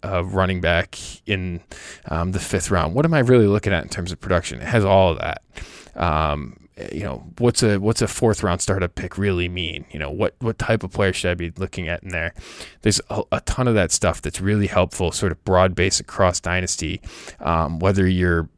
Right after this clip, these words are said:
just picking up your first league, um, whether you're playing in your hundredth. I think there's something that can help you in that book. So, uh, that's on sale now, the twenty nineteen edition of the Analytics of Dynasty, twenty dollars.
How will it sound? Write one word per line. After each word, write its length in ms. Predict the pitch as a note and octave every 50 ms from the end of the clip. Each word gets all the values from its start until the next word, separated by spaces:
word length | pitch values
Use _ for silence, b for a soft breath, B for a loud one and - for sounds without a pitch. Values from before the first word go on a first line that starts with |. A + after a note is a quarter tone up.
| _ - -
just 240 | - - B2+ - -
picking 240 | C#3 B2 - A#2+
up 100 | A2+ -
your 100 | - G2
first 360 | F#2+ - - A2 G2+ - - A2+
league, 500 | A2+ A#2 A2+ A2+ A2 A2 G#2 - - - - - -
um, 460 | F#2 F2 D#2+ E2 E2+ D#2+ E2 E2+ D#2
whether 260 | F#2 F#2+ F#2 F#2 F#2+
you're 180 | F2+ F2 E2+ E2
playing 360 | - - - G#2 G2 F#2+ F#2
in 80 | F2+ F2+
your 100 | E2+ E2
hundredth. 580 | - - - F2 - - - - - - - B B B B B B B
I 80 | - F#2+
think 160 | G2+ F#2+ -
there's 140 | G#2 G2 -
something 220 | - G#2 G2 - G2+
that 100 | F#2 -
can 100 | F#2 E2
help 300 | - - E2+ F2 - -
you 100 | E2+ E2
in 100 | D2 C#2+
that 200 | C#2+ B1+ B1 -
book. 240 | - F#2 C#2+ - -
So, 360 | - - - F#2+ E2 D#2+ D2+ B B B B B B B
uh, 140 | - - -
that's 240 | - - G2 - -
on 100 | A2 G2+
sale 240 | - - A#2 G2+ G2
now, 240 | F#2+ F#2+ F#2 F2+ F2
the 80 | E2
twenty 260 | - - - G2 F#2+
nineteen 420 | F2+ E2+ E2+ F2 - - A#2+ A2+ G#2+
edition 300 | G2+ G2 F2+ - - F#2
of 40 | F2
the 80 | F2
Analytics 320 | E2 D#2 D#2+ D#2+ D#2 - D#2+
of 60 | D2+
Dynasty, 460 | D#2 D#2 D#2+ D#2 - - - D#2+ D2
twenty 320 | - - - G2 F2 F2
dollars. 520 | D#2 E2 E2+ F2 D#2 D#2+ - - - -